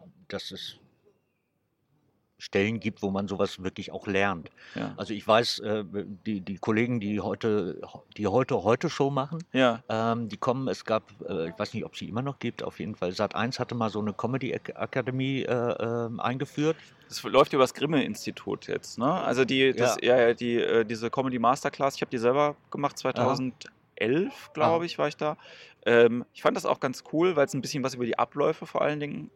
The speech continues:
Speaker 2: auch gezeigt hat.
Speaker 1: Mhm.
Speaker 2: Übers Schreiben selber hab ich gar nicht so viel gelernt irgendwie in der
Speaker 1: Okay.
Speaker 2: Also es war halt
Speaker 1: Ja.
Speaker 2: eher so, wenn du gut darin bist,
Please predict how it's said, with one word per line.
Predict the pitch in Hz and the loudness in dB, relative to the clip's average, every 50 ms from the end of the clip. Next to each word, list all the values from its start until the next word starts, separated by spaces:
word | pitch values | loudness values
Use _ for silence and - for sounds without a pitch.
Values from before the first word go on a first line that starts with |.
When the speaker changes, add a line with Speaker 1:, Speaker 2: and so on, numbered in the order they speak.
| _ - - - | _ -10 -4 0
Speaker 2:
auch | - - - | 0 0 0
gezeigt | - 135 - - 135 135 - | -2 -8 -4 -2 -2 -2 0
hat. | - 147 - - - - | -2 -4 -4 -6 -12 -14
Speaker 1:
Mhm. | - 113 104 | -12 -8 -6
Speaker 2:
Übers | 107 110 110 | -4 -4 -4
Schreiben | - - 117 117 117 123 131 | -4 0 2 2 2 2 0
selber | 117 117 120 127 143 139 | -2 -2 0 2 2 0
hab | 135 127 | -2 -2
ich | - | -4
gar | - 131 | -2 -2
nicht | 131 131 | -2 -2
so | - 131 | -6 -8
viel | - - 143 | -8 -6 -4
gelernt | 143 143 135 135 131 127 123 | -2 0 2 2 2 2 0
irgendwie | - - 104 101 101 101 | -2 -4 -4 -4 -6 -6
in | 101 | -2
der | 101 123 | -2 -2
Speaker 1:
Okay. | - - - | -2 0 0
Speaker 2:
Also | 110 135 135 - - - | 2 2 2 0 -2 -14
es | - - | -4 2
war | 139 139 143 | 6 6 6
halt | 147 156 127 | 6 4 2
Speaker 1:
Ja. | 113 113 120 _ _ _ _ _ _ _ | 0 -4 -14 _ _ _ _ _ _ _
Speaker 2:
eher | - 135 143 151 160 160 | 0 4 4 6 6 4
so, | 151 143 156 151 156 156 151 - _ _ - | 2 2 4 4 6 4 4 2 _ _ 0
wenn | 120 147 156 170 | 4 4 4 4
du | 156 151 | 0 -6
gut | 120 - 156 208 226 - - - | -6 -4 -2 -2 -2 -4 -4 0
darin | - 135 123 113 123 120 107 | 2 2 4 4 2 -2 -2
bist, | - - 160 190 - - - - - - - | 0 0 0 0 0 -4 -12 -16 -20 -20 -20